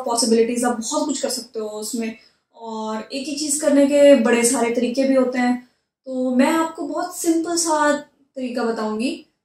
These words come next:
so that, uh, you can do it yourself at home। But अब आपको लग रहा होगा कि Photoshop तो ख़रीदना पड़ता है, but, uh, you don't have to buy it। You can buy a free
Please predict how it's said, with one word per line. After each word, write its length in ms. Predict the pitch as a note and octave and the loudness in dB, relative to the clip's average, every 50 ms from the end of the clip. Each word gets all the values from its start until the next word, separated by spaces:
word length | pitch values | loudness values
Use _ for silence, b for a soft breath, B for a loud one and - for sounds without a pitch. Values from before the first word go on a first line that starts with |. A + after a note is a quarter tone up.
| _ _ - C4+ | _ _ -20 -16
so 160 | A#3 A#3 A3+ | -14 -10 -6
that, 220 | A#3 A3+ A3 G#3+ G#3+ - | -4 -2 -2 -2 -4 -4
uh, 300 | A3 G#3+ G#3+ G#3+ G#3 G#3+ | -4 -2 -2 -2 -4 -4
you 240 | G3+ G#3 A3+ A3+ A3+ - | -2 -2 -2 -2 -2 -2
can 140 | A3+ A#3+ C4+ | 0 2 4
do 140 | A3 A3 A3 | 6 6 6
it 180 | A3+ A3 B3+ | 6 4 2
yourself 360 | B3+ A#3 A#3+ - A#3+ A3 - | 0 0 0 0 0 -2 -4
at 280 | - - - - - B3+ | -6 -10 -14 -16 -12 -10
home। 180 | A#3 A3+ A#3+ - - - _ _ _ _ _ _ _ _ _ _ _ _ | -8 -8 -8 -8 -10 -12 _ _ _ _ _ _ _ _ _ _ _ _
But 140 | A#3 A3+ - _ - A#3+ | -20 -20 -20 _ -14 -10
अब 100 | A#3 A#3 | -8 -6
आपको 180 | A#3 B3 B3+ | -4 -2 0
लग 160 | B3 A#3 A3+ | 0 2 2
रहा 80 | B3 B3 | 2 2
होगा 160 | A3+ A#3 A3+ | 2 2 2
कि 80 | A#3 B3+ | 0 0
Photoshop 480 | A#3 B3 A#3+ - - - B3+ A3 A#3 B3 - | 0 -2 -2 -2 -2 -2 -2 -2 -2 -2 -2
तो 240 | - A3+ A3+ A3 A3 | 0 2 4 4 4
ख़रीदना 420 | G#3+ - C4 B3 A#3+ A3+ A3+ B3 B3 | 4 0 -4 -4 -2 -2 -2 0 -2
पड़ता 240 | A#3+ A3+ - B3 | -4 -4 -6 -6
है, 220 | B3 B3 B3 - - _ - A3 | -6 -6 -6 -8 -10 _ -18 -12
but, 200 | A3 A3+ A3+ A3+ A3+ - _ _ - A#3 | -10 -8 -8 -8 -10 -12 _ _ -12 -8
uh, 180 | A3+ A3 A3 A#3 C#4+ D4+ - _ _ - | -6 -4 -4 -4 -6 -8 -14 _ _ -18
you 120 | A3+ A3+ A3+ | -12 -10 -10
don't 140 | A3 A3 - | -10 -10 -10
have 140 | A3+ A3+ A#3 - | -12 -14 -14 -12
to 80 | A3+ A3 | -12 -10
buy 160 | G#3+ F#3+ - | -10 -10 -8
it। 160 | G#3+ A3+ - - _ _ _ _ _ - | -10 -10 -12 -14 _ _ _ _ _ -20
You 80 | B3+ - | -18 -12
can 120 | D4+ D4+ C4+ | -8 -4 -2
buy 220 | B3 A3 A3 G#3+ G#3+ - | 0 0 2 2 0 0
a 400 | - A3+ A3+ A3+ A3+ A3+ A3+ A3+ - - | 2 2 2 4 4 4 2 0 -4 -4
free 400 | B3 C4 B3 B3 B3 B3 B3 A3+ | 0 2 6 8 8 8 6 4